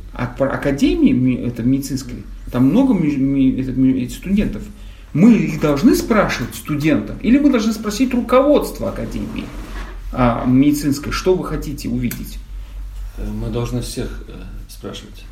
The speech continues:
Speaker 2: Всех людей, которые будут пользоваться.
Speaker 1: Ну, всех это невозможно. Во всем мире всех людей спросить
Speaker 2: Ну, ты,
Speaker 1: невозможно.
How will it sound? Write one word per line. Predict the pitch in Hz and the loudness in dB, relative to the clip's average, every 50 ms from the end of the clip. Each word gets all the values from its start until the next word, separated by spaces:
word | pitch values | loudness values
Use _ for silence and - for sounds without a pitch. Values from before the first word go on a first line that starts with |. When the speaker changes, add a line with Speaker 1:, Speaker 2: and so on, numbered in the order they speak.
| - - - - - - - - - - - | -18 -18 -16 -16 -16 -16 -16 -16 -18 -18 -18
Speaker 2:
Всех | - - - 147 147 - 123 | -16 -10 -8 -8 -6 -6 -8
людей, | 117 110 123 139 | -6 -6 -6 -6
которые | 139 127 - 110 110 | -6 -8 -8 -10 -8
будут | 104 107 104 - | -8 -10 -10 -8
пользоваться. | 127 127 120 131 - - - 127 | -8 -6 -4 -4 -4 -4 -2 2
Speaker 1:
Ну, | 135 135 123 | 2 2 2
всех | - - 185 170 - | 2 0 -2 -2 -2
это | 135 127 127 | -2 0 2
невозможно. | 131 127 139 143 165 156 120 101 | 2 2 2 0 0 -2 -2 -2
Во | 101 117 | -2 -4
всем | 117 - 131 131 131 | -4 -2 -2 0 0
мире | 127 120 110 | 0 -2 -2
всех | - - 139 - - | -4 -4 -4 -4 -4
людей | 123 147 156 | -6 -6 -6
спросить | - - 127 123 - - - | -6 -8 -8 -8 -8 -4 -4
Speaker 2:
Ну, | 123 131 | -2 0
ты, | 131 131 | 0 0
Speaker 1:
невозможно. | 139 135 127 139 | 0 0 -2 -2